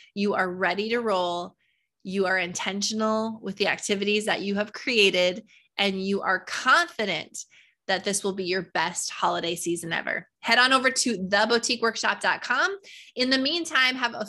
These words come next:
fabulous day, you guys, and I will see you back here next Tuesday for the next Boutique Workshop podcast.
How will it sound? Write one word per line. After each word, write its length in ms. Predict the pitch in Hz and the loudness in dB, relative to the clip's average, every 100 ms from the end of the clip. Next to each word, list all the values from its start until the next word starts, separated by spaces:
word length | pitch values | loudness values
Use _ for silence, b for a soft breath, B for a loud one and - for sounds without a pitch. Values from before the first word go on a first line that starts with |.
| - | -6
fabulous 580 | - 233 226 202 190 185 | 0 0 2 0 -2 -4
day, 160 | 202 185 | -4 -2
you 140 | 185 | -2
guys, 320 | 185 190 196 | 0 0 0
and 140 | 190 190 | -4 -6
I 100 | 190 | -4
will 140 | 196 | -4
see 220 | 190 - | -6 -4
you 140 | 202 202 | 0 2
back 260 | 208 202 | 2 2
here 140 | - 233 | 0 0
next 280 | 247 - - | 0 0 -2
Tuesday 720 | 320 339 339 285 262 254 254 | 0 0 2 2 4 2 0
for 120 | 220 | -2
the 100 | 208 | -2
next 380 | 196 196 - - | 0 -2 -2 -8
Boutique 380 | 196 - 190 185 | -8 -4 -4 -2
Workshop 420 | 185 - 202 202 | -4 -2 -2 0
podcast. 640 | 185 - - 151 - - | -2 0 0 0 -2 -12